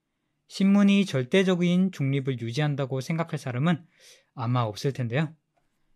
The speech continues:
실제로 신문이 갖는 이념성은 상당한 수준으로 나타나고 대부분의 독자들 역시 한국 신문들을 정파적인 것으로 파악하고 있습니다.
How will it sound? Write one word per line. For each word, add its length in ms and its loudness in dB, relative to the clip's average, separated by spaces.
실제로 640 0
신문이 420 6
갖는 560 -2
이념성은 920 -2
상당한 520 2
수준으로 460 -4
나타나고 680 -6
대부분의 540 -2
독자들 420 -4
역시 500 -4
한국 360 0
신문들을 760 0
정파적인 680 -8
것으로 380 -12
파악하고 380 -4
있습니다. 440 -16